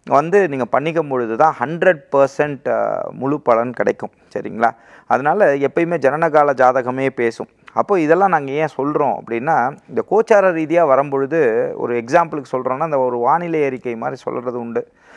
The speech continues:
சரிங்களா? அப்போ வந்து இந்த, இந்த இடத்துல மழை பெய்யும் அப்படிங்கும்போது நம்ம என்ன பண்ணுவோம், ப்ரிப்பேர்டா இருப்போம் இல்லைங்களா? அதுக்காக மழை பெய்யுதா, பண்ணலையா அப்படின்னா அது. அப்போ அந்த இது வந்து பொறுத்த வரைக்கும் என்ன, இந்த ஜனனகால ஜாதகத்தை பொறுத்த வரைக்கும் என்ன, நம்ம வீட்ல தண்ணி இருக்கா,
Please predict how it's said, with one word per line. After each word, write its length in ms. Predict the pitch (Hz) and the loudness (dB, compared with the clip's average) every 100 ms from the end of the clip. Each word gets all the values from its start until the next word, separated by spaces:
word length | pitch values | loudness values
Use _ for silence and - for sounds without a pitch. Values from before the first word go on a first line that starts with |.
| - - | -12 -2
சரிங்களா? 380 | 123 117 131 104 | 0 2 2 2
அப்போ 280 | 123 208 | 0 0
வந்து 220 | 185 170 190 | 0 0 -2
இந்த, 180 | 156 | 0
இந்த 220 | 151 143 135 | 0 4 2
இடத்துல 240 | 170 180 | 2 2
மழை 240 | 135 135 | 2 2
பெய்யும் 340 | 151 127 123 135 | 2 -2 -2 -2
அப்படிங்கும்போது 540 | 127 131 139 165 202 | -2 -4 -2 -2 -2
நம்ம 200 | 165 143 | -2 -2
என்ன 160 | 143 156 | -2 -2
பண்ணுவோம், 360 | 139 131 147 165 | -2 -4 -6 -6
ப்ரிப்பேர்டா 400 | 170 165 180 135 | -6 2 4 4
இருப்போம் 280 | 123 - 92 - | 2 0 -12 -10
இல்லைங்களா? 360 | 113 104 101 110 - - - | -8 -6 -2 -4 -4 -8 -2
அதுக்காக 240 | 151 175 165 | 2 4 4
மழை 220 | 143 165 | 2 2
பெய்யுதா, 460 | 143 143 135 139 123 - | 0 0 4 6 4 2
பண்ணலையா 440 | 127 139 127 127 | 0 2 4 4
அப்படின்னா 200 | 120 120 | 4 0
அது. 320 | 160 170 135 - _ - | 0 0 0 -8 _ -8
அப்போ 280 | - 202 165 | -4 2 4
அந்த 220 | 180 151 | 4 2
இது 340 | 123 - 175 269 | -2 -2 0 4
வந்து 260 | 226 202 | 4 2
பொறுத்த 240 | 165 160 160 | 0 0 0
வரைக்கும் 260 | 147 156 | 0 -4
என்ன, 400 | 135 127 127 123 | -6 -2 0 0
இந்த 340 | 110 117 107 123 | -4 -6 0 0
ஜனனகால 400 | 170 202 190 165 | 0 4 4 4
ஜாதகத்தை 400 | 147 135 123 117 | 2 2 0 -2
பொறுத்த 240 | 117 110 | -4 -4
வரைக்கும் 220 | 120 120 | -4 -4
என்ன, 160 | 113 113 | -6 -4
நம்ம 260 | 120 165 156 | -2 0 0
வீட்ல 300 | 170 170 151 | -2 -2 0
தண்ணி 260 | 127 135 | 0 -2
இருக்கா, 440 | 127 110 110 107 | -6 0 2 0